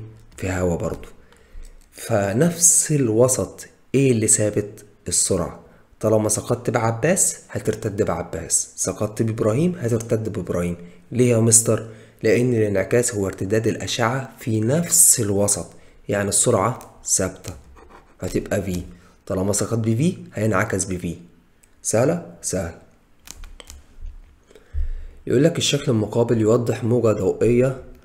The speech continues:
تسقط على سطح عاكس، ما مقدار زاوية الانعكاس لهذه الموجة بعد اصطدامها بالسطح؟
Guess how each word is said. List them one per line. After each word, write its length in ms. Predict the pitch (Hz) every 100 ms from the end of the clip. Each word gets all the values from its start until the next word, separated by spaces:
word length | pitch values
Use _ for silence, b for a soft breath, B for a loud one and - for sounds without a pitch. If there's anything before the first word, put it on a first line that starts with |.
| B B B -
تسقط 380 | 170 - 127 104
على 220 | 92 95
سطح 320 | 117 113 -
عاكس، 540 | 90 90 - - - - b b b b -
ما 340 | 104 120 156
مقدار 720 | 160 135 117 110 123 135 - - 135
زاوية 440 | 101 120 127 113
الانعكاس 680 | 110 101 92 92 120 110 -
لهذه 360 | 95 95 104
الموجة 480 | 104 101 117 117 127 - B B B
بعد 360 | 110 123 120 113
اصطدامها 600 | 101 - 101 95 104 113
بالسطح؟ 560 | - - 95 85 -